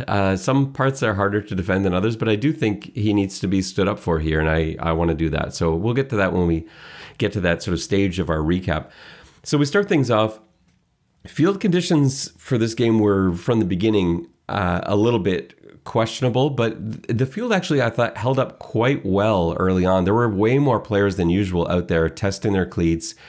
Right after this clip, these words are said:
seeing what the traction was like, and it was really good. Uh, considering the amount of rain that we've had in Toronto over the last few weeks, I, I thought the, the playing surface was in great shape. Uh, you know, being one of, uh,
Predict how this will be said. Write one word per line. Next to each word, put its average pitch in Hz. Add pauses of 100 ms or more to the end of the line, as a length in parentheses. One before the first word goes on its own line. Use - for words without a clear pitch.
(120)
seeing 127
what 123
the -
traction 98
was 80
like, 82
and 107
it 160
was 185
really 170
good. 90 (360)
Uh, - (100)
considering 147
the 139
amount 104
of 87
rain 87
that 73
we've 80
had 78
in 80
Toronto 80 (460)
over 92
the 82
last 82
few 82
weeks, -
I, 101 (180)
I 104
thought 165
the, 95 (140)
the 90 (260)
playing 135
surface 135
was 95
in 101
great 85
shape. - (120)
Uh, 87 (200)
you 104
know, 95
being 104
one 92
of, 87 (280)
uh, -